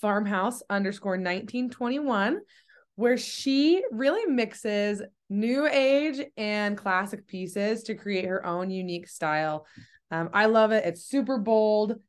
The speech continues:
It's very you. I feel like I can always see it and know, like, that's Fallon. Um, but I don't wanna give too much away. So can you tell our followers, I mean, how, how long have you been into interior design?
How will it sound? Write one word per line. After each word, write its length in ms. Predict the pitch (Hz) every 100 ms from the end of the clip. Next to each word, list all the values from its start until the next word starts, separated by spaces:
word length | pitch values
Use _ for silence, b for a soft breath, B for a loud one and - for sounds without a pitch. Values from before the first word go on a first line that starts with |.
| _
It's 160 | 175 175
very 460 | 175 220 226 254 254
you. 520 | 220 196 208 214 247
I 160 | 196
feel 160 | 196 208
like 100 | 190
I 60 | 180
can 140 | 185
always 480 | 185 185 190 214 -
see 180 | 190 185
it 160 | 202
and 160 | 185 180
know, 220 | 180 180
like, 260 | 175 160 -
that's 400 | 165 208 208 208 -
Fallon. 480 | 185 180 175 190 208 B B B B -
Um, 280 | 190 185 165
but 80 | 185
I 80 |
don't 80 | 208
wanna 140 | 240 240
give 200 | 240 -
too 80 |
much 160 | 214 202
away. 380 | 196 185 185 240
So 540 | - 220 202 196 196 B B _
can 120 | 254
you 140 | 285 330
tell 640 | - 277 262 269 277 262
our 220 | 233 233
followers, 560 | - 220 226 214 196 196
I 100 | 196
mean, 340 | 202 196 190 - _ _ _ _ _ _
how, 240 | - 240 226
how 260 | 269 311
long 240 | 302 269 247
have 120 | 220
you 100 | 196
been 160 | 202
into 280 | 185 185 180
interior 440 | 175 170 170 156 156
design? 340 | 147 101 -